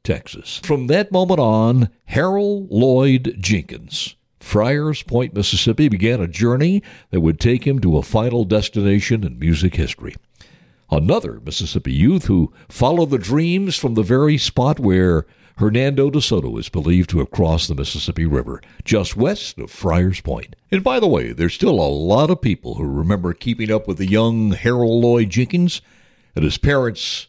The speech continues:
legendary supper club on Moon Lake, famously known as Conway's. And as a young D J with more hair than experience, I once interviewed Conway Twitty and found the conversation turned more about fishing for bass on Moon Lake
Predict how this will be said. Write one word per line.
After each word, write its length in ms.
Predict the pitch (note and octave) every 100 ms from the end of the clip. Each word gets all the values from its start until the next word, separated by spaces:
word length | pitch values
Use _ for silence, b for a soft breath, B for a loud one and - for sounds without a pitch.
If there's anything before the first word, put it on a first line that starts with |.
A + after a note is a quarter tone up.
| _
legendary 720 | E2+ A#2 - D3+ C#3+ C3+ A#2+
supper 420 | G#2 F3+ F3 C#2+
club 420 | B1 - A1 C#2+ - _ _ _
on 260 | C2+ C#2+ D2
Moon 280 | A2 C3+ C3
Lake, 520 | B2 - - - - _ _ _
famously 560 | - E3+ G#3+ E3+ D#3+ C3
known 540 | E3 G3 G#3+ G#3+ G#3 - G3
as 180 | F#3
Conway's. 840 | - - A#1+ G#1+ A1 B1 - - - _ _
And 140 | A#1+ D2
as 100 | -
a 60 | E2+
young 240 | G#2 A2+
D 160 | A#2+ A#2
J 360 | B2 A#2+ D3+
with 320 | B2+ D2+ - -
more 260 | G2 G2+
hair 280 | G2 G2 A#2
than 160 | F#2+ D2+
experience, 760 | C#2+ - A2 A2+ A#2 A2+ - b b b
I 80 | -
once 280 | E2 C3+ -
interviewed 520 | F#3 B2+ E2+ A#1+ G#1+
Conway 380 | - C#2 C2 C#2
Twitty 380 | - D#2+ G2+ F#2
and 160 | G1+ - _
found 240 | - F2 F2+
the 60 |
conversation 600 | F2+ G2 F2 G#2 F2 - D#2+
turned 280 | G2 F#2
more 240 | F2 F#2 E2
about 340 | C#2+ B1+ -
fishing 440 | - B2 G#2 A2+ F#2
for 180 | E2
bass 440 | C#2+ F#2+ F#2 E2 -
on 220 | F2 E2
Moon 220 | F#2 F2
Lake 420 | E2+ G2+ E2+ -